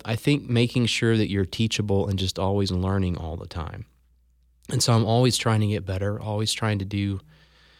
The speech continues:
different things and, and push myself. And, and I feel like that the kind of music that we've created, what I've tried to do is, uh, is be a singer with the saxophone.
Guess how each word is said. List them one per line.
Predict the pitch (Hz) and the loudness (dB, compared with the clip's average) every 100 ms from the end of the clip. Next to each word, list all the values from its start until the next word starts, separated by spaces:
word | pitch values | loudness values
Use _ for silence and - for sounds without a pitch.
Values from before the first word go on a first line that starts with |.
| _ - | _ -6
different | 110 98 107 110 | 0 2 2 0
things | 104 98 101 98 | 0 2 2 2
and, | 95 98 | -2 -2
and | 95 - | -4 -2
push | 104 - | -4 -2
myself. | 98 92 - 92 101 - | -2 0 0 0 0 -2
And, | 92 92 | -6 -4
and | 101 | -4
I | 95 | -4
feel | 92 113 107 | -2 0 2
like | 101 92 - | 2 -2 -2
that | 95 - _ _ _ | -2 -4 _ _ _
the | 107 | -8
kind | - 120 110 | 0 2 4
of | |
music | 104 117 104 101 | 4 2 2 -2
that | 107 107 | -4 -2
we've | 101 107 | -2 -2
created, | - 98 117 120 98 127 - _ _ _ _ _ - | -4 0 2 2 0 -4 -16 _ _ _ _ _ -4
what | 113 | 2
I've | 113 - | 2 2
tried | - 117 110 | 2 2 2
to | 101 | 0
do | 107 131 117 101 - | 2 4 4 2 0
is, | 110 98 92 - - _ _ - - | 0 0 0 -2 -4 _ _ -20 -14
uh, | 120 101 92 - - | -4 -2 -2 -4 -6
is | 101 | -8
be | 98 110 101 | -4 0 0
a | |
singer | - 131 120 90 90 - _ - | 2 2 0 0 -4 -10 _ -6
with | 104 - | -4 -4
the | |
saxophone. | 95 101 87 - - 80 | -4 -2 -2 -4 -8 -10